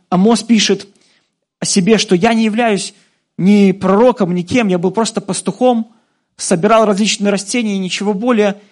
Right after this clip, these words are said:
И Бог пришёл ко мне и сказал, "Иди, ты должен быть пророком". Но я думаю, что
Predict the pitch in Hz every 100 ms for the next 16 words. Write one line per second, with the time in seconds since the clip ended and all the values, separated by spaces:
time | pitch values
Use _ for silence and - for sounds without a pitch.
0 | _ 170 156 226 254 240 294 254 220 208
1 | 202 226 214 190 - _ _ 170 226 254
2 | 190 220 196 202 208 220 240 233 143 -
3 | _ _ _ _ _ _ _ _ _ _
4 | _ _ 151 160 156 147 147 214 190 175
5 | 190 180 175 -